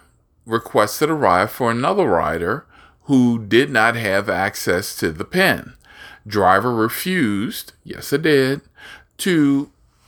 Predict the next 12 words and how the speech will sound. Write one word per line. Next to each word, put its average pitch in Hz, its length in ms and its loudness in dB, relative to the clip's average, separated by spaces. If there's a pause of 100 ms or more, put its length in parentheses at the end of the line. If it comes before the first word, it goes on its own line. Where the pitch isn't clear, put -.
(200)
go 127 260 6
through 123 300 -2
the 110 100 -6
process 139 840 2
of 95 280 0
forgot 95 540 -2
the 95 80 -12
pin 135 500 2
due 101 240 -2
to 110 160 -6
rider's 98 840 0 (800)
behavior, 101 1000 -2